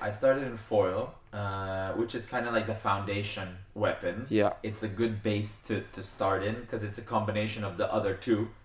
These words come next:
Speaker 1: in a way. Um, and my dad is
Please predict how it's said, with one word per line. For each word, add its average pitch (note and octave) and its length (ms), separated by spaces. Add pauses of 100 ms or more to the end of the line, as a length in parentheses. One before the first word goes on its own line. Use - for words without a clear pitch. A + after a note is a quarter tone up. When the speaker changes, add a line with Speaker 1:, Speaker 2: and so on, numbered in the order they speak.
Speaker 1:
in G2+ 140
a F2+ 40
way. F2+ 360 (420)
Um, D#2+ 1000 (220)
and G#2 480
my G2+ 140
dad A2 320
is G#2+ 160